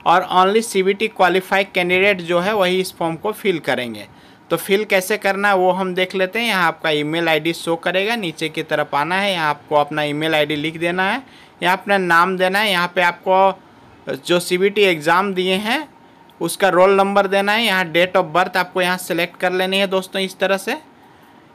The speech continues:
इसके अलावा जो है यहाँ परमानेंट एड्रेस आपको देनी है, यहाँ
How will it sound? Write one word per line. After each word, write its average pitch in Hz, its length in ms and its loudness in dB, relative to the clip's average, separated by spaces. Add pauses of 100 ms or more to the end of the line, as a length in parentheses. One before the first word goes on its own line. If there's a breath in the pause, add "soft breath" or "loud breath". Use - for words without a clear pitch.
इसके - 280 -2
अलावा 190 320 4
जो 190 160 0
है 202 140 0
यहाँ 196 240 0
परमानेंट 185 580 0
एड्रेस 165 420 0
आपको 185 300 -2
देनी 185 260 -2
है, 233 200 -4
यहाँ 175 180 0